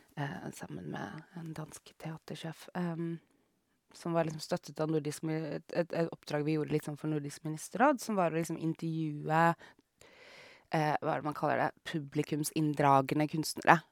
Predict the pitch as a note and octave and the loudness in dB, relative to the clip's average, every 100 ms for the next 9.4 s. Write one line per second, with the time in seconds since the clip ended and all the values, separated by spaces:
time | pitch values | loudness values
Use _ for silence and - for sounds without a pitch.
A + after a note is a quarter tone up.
0 | - F3 - D#3 E3 D3+ - C3+ - D#3 | -6 -4 0 0 2 0 0 -2 4 4
1 | C#3+ C#3 C#3 C#3 D#3 - B2+ B2+ - - | 6 4 6 4 4 0 -2 -2 -4 2
2 | D3+ D#3 D#3+ - D#3+ C#3+ D3 _ _ _ | 4 4 -4 2 4 4 2 _ _ _
3 | _ - - - - _ _ _ - _ | _ -20 -20 -20 -20 _ _ _ -20 _
4 | - _ - - - - - - - - | -20 _ -20 -18 -20 -20 -20 -20 -20 -20
5 | - F3+ F3+ D#3+ D#3 D#3+ F3 - - F3 | -2 10 10 12 6 6 4 2 2 2
6 | A3 - A#3 - _ _ - G#3 G#3+ D#3 | 0 -4 -6 -8 _ _ -4 0 4 4
7 | E3+ E3 F#3+ F3+ F3+ F3+ E3 E3+ - - | 2 -2 6 8 6 4 0 0 -2 -4
8 | - D#3 D3 D#3 - E3 D#3+ - D#3+ D#3 | 4 6 6 2 2 2 2 0 -2 4
9 | D#3 D#3+ E3 D#3 | 4 6 4 4